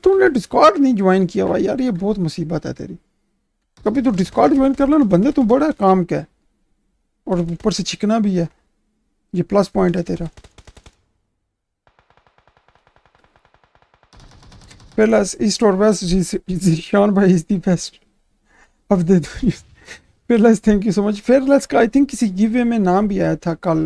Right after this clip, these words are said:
या परसों, पता नहीं, और ये इधर था नहीं। Fearless का नाम आया था गिवअवेज में। गुलाबो बर्तन धो रही होगी ना।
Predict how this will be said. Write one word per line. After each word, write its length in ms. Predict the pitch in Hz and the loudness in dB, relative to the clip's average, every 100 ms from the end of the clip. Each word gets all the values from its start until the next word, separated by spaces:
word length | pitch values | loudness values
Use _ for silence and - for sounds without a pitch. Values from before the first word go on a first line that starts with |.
| 151 | -4
या 160 | 143 151 | -4 -6
परसों, 320 | 151 156 165 151 | -6 -8 -8 -8
पता 220 | 170 156 | -10 -10
नहीं, 100 | 170 _ _ _ - | -12 _ _ _ -4
और 100 | 180 | -2
ये 120 | 196 | 0
इधर 160 | 180 175 | -2 -4
था 240 | - 170 | -2 0
नहीं। 160 | 151 139 - _ _ _ _ _ _ - | -2 -6 -12 _ _ _ _ _ _ -4
Fearless 320 | 196 202 190 | -2 -2 -4
का 120 | - 175 | -4 0
नाम 260 | 175 180 | 0 0
आया 140 | 165 185 | -2 -2
था 120 | 175 | -4
गिवअवेज 400 | 147 160 165 165 | -4 -8 -8 -10
में। 140 | 185 170 - - - _ _ _ _ _ _ _ _ _ _ | -14 -16 -20 -20 -20 _ _ _ _ _ _ _ _ _ _
गुलाबो 340 | 175 175 170 190 | 2 2 4 2
बर्तन 300 | 175 185 185 | 0 0 -2
धो 180 | 160 160 | -2 -2
रही 140 | 165 | -2
होगी 440 | 156 156 156 156 160 | -2 -2 -4 -6 -4
ना। 200 | 165 | -6